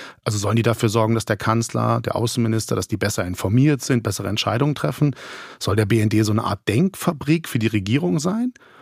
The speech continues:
Oder soll der mehr machen? Und ja, da steht auch die Frage im Raum, wofür will eine Regierung einen Geheimdienst eigentlich einsetzen? Also andere Länder machen mit ihren Geheimdiensten richtig Politik. Die beobachten nicht nur, die sammeln nicht nur Infos, sondern die werden richtig aktiv.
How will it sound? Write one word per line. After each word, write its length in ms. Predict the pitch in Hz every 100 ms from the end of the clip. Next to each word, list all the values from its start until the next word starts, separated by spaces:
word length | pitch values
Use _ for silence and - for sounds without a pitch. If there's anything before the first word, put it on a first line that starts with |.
| -
Oder 200 | - 131
soll 160 | 123 120
der 100 | 120
mehr 220 | 117 127
machen? 400 | 104 95 - - - _ _
Und 360 | 110 107 107 - -
ja, 200 | 123 101 92
da 100 | 104
steht 180 | - 131
auch 140 | 120
die 100 | -
Frage 300 | - 120 127
im 160 | 127 117
Raum, 220 | 120 120
wofür 260 | 113 135 113
will 80 |
eine 240 | 123 110 104
Regierung 420 | 101 98 120 117
einen 140 | 110
Geheimdienst 500 | 110 95 113 113 107
eigentlich 300 | - 107 120
einsetzen? 460 | 139 147 104 95 117
Also 240 | 110 107 - - - - - _
andere 360 | - 110 139 143
Länder 360 | 139 151 160 156
machen 360 | 127 - 120
mit 160 | 120 120
ihren 280 | 120 117 120
Geheimdiensten 680 | 107 110 120 104 107 -
richtig 300 | 101 - 107
Politik. 580 | - 92 90 - - - _ _ _ _ _ _ _
Die 60 | -
beobachten 560 | 110 117 131 127 127
nicht 200 | 131 -
nur, 360 | 127 135 143 143
die 120 | 104
sammeln 320 | 95 98 120
nicht 140 | 117 -
nur 140 | 107
Infos, 420 | 117 143 185 175
sondern 220 | - 110
die 140 | 101 104
werden 120 | 104
richtig 320 | 110 117 117
aktiv. 540 | 117 - - 104 -